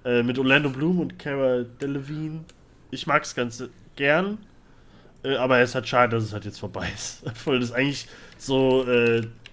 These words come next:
ziemlich gut aussieht, wenn man das so sieht. Und ja, uns fällt bestimmt noch mehr ein. Also, dem ganzen Jahr, wir haben noch so viel vor zu gucken. Äh,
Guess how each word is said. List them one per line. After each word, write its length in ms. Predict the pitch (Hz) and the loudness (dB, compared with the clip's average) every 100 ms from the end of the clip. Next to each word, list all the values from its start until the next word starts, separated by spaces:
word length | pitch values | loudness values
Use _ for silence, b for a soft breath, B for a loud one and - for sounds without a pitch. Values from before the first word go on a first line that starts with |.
| - | -12
ziemlich 280 | 156 143 - | -8 -6 -6
gut 160 | 156 | -4
aussieht, 440 | 120 135 123 117 107 | 2 4 2 -4 -6
wenn 80 | 104 | -6
man 100 | 101 | -6
das 140 | 101 - | -8 -10
so 60 | |
sieht. 400 | 92 95 98 - - - B B B 117 | -16 -14 -16 -16 -20 -20 B B B -10
Und 260 | 127 127 113 - | -8 -8 -10 -12
ja, 240 | 113 95 95 98 | -8 -6 -8 -2
uns 220 | 170 165 | -2 4
fällt 220 | 214 220 | 2 2
bestimmt 200 | 185 226 | -6 -2
noch 140 | 196 160 | 0 2
mehr 160 | 139 | 6
ein. 300 | 123 139 113 - | 8 8 4 -6
Also, 220 | 135 131 | -2 0
dem 160 | 135 139 | 0 2
ganzen 280 | 151 160 135 | 2 0 4
Jahr, 180 | 139 139 | 4 6
wir 60 | |
haben 60 | 143 | 2
noch 80 | 135 | 0
so 140 | 139 | -4
viel 220 | 151 135 | -6 -6
vor 360 | 123 - 143 139 | -8 -4 -2 -2
zu 140 | - | -4
gucken. 420 | 123 165 156 131 131 B B B B | -6 -6 -6 -10 -10 B B B B
Äh, 440 | 117 113 110 107 | -2 0 0 -2